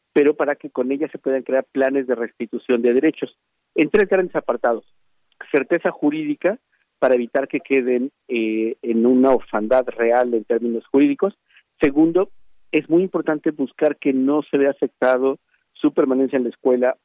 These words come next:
o su desarrollo, eh, físico y alimentario. Y tercero, con quién van a estar a cargo en términos de la custodia, ya sea con papá o mamá, si es que alguno de ellos vive, pero muy importante desagregar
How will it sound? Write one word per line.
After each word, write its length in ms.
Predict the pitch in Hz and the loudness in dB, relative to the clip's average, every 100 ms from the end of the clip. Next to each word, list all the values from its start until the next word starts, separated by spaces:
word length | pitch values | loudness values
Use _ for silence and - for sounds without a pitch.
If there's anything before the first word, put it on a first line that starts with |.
| - | -2
o 140 | 135 | -2
su 180 | - 131 | 0 -4
desarrollo, 760 | 117 - 113 120 117 120 120 - _ - | -4 -6 -4 -2 0 0 -2 -4 _ -10
eh, 280 | 117 110 113 - | -6 -4 -6 -8
físico 440 | 151 - 120 120 | -8 -6 -2 2
y 80 | 117 | 2
alimentario. 640 | 117 127 151 190 180 233 _ _ _ _ _ - | 2 2 2 2 0 -4 _ _ _ _ _ -4
Y 120 | 165 | -2
tercero, 600 | 160 180 - 156 156 175 - | 0 -2 2 2 2 0 -4
con 200 | 127 123 - | -6 -6 -4
quién 200 | 139 139 | 0 0
van 140 | 139 131 | 0 -2
a 40 | |
estar 200 | - 127 | -2 -4
a 80 | 120 | -2
cargo 300 | - 123 117 | -2 -2 -2
en 80 | 113 | -4
términos 340 | 123 131 131 | -4 -2 -4
de 80 | 117 | -6
la 100 | 110 | -8
custodia, 640 | - 117 - 123 110 107 _ _ _ _ _ _ _ | -10 -12 -2 0 0 -6 _ _ _ _ _ _ _
ya 200 | 123 123 | -2 0
sea 140 | 135 | 0
con 160 | 127 113 | -2 -2
papá 240 | 110 135 | 0 0
o 20 | 135 | 0
mamá, 320 | 117 123 117 | 0 -2 -4
si 80 | 123 | -6
es 80 | - | -4
que 100 | 123 | -4
alguno 260 | 113 120 | -2 -2
de 80 | 117 | -2
ellos 200 | 113 117 | -4 -4
vive, 320 | 156 160 185 - _ _ _ _ _ _ _ - | -2 0 0 -2 _ _ _ _ _ _ _ 0
pero 180 | 127 | 2
muy 180 | 123 143 | 4 2
importante 540 | 143 147 127 127 123 139 | 2 -2 -2 -4 -2 -2
desagregar 840 | 113 - 113 117 113 127 127 139 | -2 -4 -2 -2 0 2 2 -2